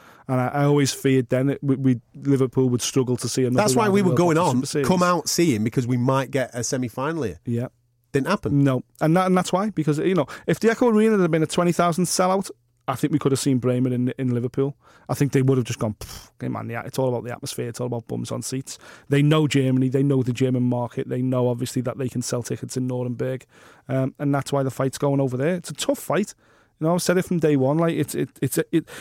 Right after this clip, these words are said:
Speaker 1: it's easy to look past it from a British point of view 'cause we wanna see this showdown with Eubank or with Groves, depending on who you fancy for that in the, uh, in the final in May. But Jürgen Bremer is gonna be a, a hell of a tough fight. Former light heavyweight champion, tough as old boots, always does well against tall fighters,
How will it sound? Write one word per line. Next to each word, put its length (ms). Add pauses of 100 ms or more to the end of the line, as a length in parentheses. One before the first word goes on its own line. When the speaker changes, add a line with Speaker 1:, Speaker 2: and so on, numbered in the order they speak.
(120)
Speaker 1:
it's 140
easy 240
to 100
look 200
past 260
it 140
from 80
a 40
British 360
point 220
of 40
view 160
'cause 180
we 120
wanna 300
see 260
this 120
showdown 540
with 100
Eubank 440
or 80
with 160
Groves, 340
depending 320
on 160 (280)
who 100
you 100
fancy 400
for 140
that 180 (240)
in 140
the, 60 (120)
uh, 240
in 140
the 80
final 320
in 120
May. 200 (380)
But 100
Jürgen 400
Bremer 280
is 80
gonna 200
be 160
a, 180
a 140
hell 280
of 80
a 40
tough 260
fight. 300
Former 380
light 240
heavyweight 420
champion, 520 (280)
tough 200
as 140
old 300
boots, 360
always 280
does 200
well 160
against 320
tall 220
fighters, 560